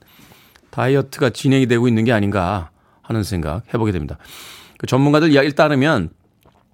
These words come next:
살 빼겠다고 무조건 굶으면요, 지방이 잘 안 빠지고 근육량이 줄었다가 다시 먹어서 요요가 되면 근육은 안 붙고 지방만 더 찐답니다.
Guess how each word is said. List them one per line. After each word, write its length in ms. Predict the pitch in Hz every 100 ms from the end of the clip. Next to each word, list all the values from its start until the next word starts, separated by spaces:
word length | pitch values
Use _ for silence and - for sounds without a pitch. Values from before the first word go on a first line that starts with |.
| - - _
살 180 | - 180
빼겠다고 300 | 170 151 165
무조건 360 | 120 143 180 165
굶으면요, 800 | - 139 156 139 110 151 165 87
지방이 400 | - 107 131 151
잘 160 | 160
안 160 | 185 196
빠지고 340 | 107 107 160
근육량이 720 | 151 - 135 170 170 147 123
줄었다가 640 | - - 113 92 104 139 85 _ - - -
다시 540 | - 104 120 - 226
먹어서 440 | 180 131 151 165 143
요요가 460 | 123 160 196 175
되면 400 | 135 131 185 139 80
근육은 460 | - 131 160 190 202
안 240 | 110 120
붙고 420 | 139 143 190 165 -
지방만 540 | - 131 139 165 156
더 140 | 120
찐답니다. 560 | - 110 90 82 - -